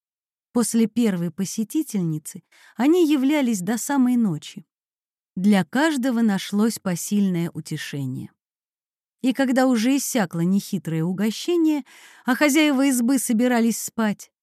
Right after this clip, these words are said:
в дверь неуверенно постучали. Наверное, самые последние из просящих милостыню во имя духов.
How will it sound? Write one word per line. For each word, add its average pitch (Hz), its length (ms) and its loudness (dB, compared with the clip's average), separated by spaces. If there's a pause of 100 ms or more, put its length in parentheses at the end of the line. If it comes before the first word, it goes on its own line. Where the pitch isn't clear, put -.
(640)
в 175 120 -8
дверь 240 380 0
неуверенно 262 800 2
постучали. 185 800 -8 (1080)
Наверное, 269 500 4
самые 269 340 2
последние 262 680 0
из - 200 -6
просящих 233 680 -2
милостыню 226 760 0 (280)
во 233 180 -2
имя 233 300 2
духов. 202 540 -4